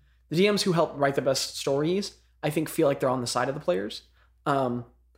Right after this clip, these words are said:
but I guess for a bit more nuance, um, I think the way that I do that most effectively is sometimes I have to frame it as I'm on the side of the players' stories. So, and it takes, you know, paying attention to them. And sometimes if I'm not sure what a player's doing, um,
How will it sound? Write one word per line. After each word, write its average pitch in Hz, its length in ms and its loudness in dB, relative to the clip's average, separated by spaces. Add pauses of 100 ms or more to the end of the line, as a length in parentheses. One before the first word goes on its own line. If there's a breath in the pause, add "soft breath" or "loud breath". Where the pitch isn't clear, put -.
(360)
but 233 500 2 (960)
I 127 160 -2
guess 170 160 4
for 185 100 2
a 160 60 4
bit 156 260 0
more 143 240 2
nuance, 139 680 0
um, 127 380 -4 (1200)
I 156 140 2
think 190 640 -2 (160)
the 143 120 -2
way 156 120 6
that 147 120 4
I - 20 6
do 139 140 2
that 139 100 2
most 123 180 -4
effectively 131 680 -6
is 120 120 -6
sometimes 147 440 -4
I - 20 0
have 135 100 -2
to 135 60 -16
frame 127 260 -6
it 117 80 -8
as 110 340 -12 (120)
I'm 139 160 -2
on 151 180 0
the 190 60 -2
side 147 320 0
of 131 80 -6
the 131 60 -6
players' 123 380 -6
stories. - 760 -10 (480)
So, 120 520 0 (260 loud breath)
and 127 80 2
it 185 100 -4
takes, 226 300 -2
you 196 60 2
know, 147 100 2
paying 185 200 -2
attention 165 340 -4
to - 20 0
them. 180 200 0
And 165 120 -2
sometimes 220 520 0
if 139 160 -4
I'm 127 100 -2
not 123 140 -6
sure 131 140 -4
what 123 80 -2
a 123 40 -8
player's 120 240 -4
doing, 143 380 -6
um, 117 220 -4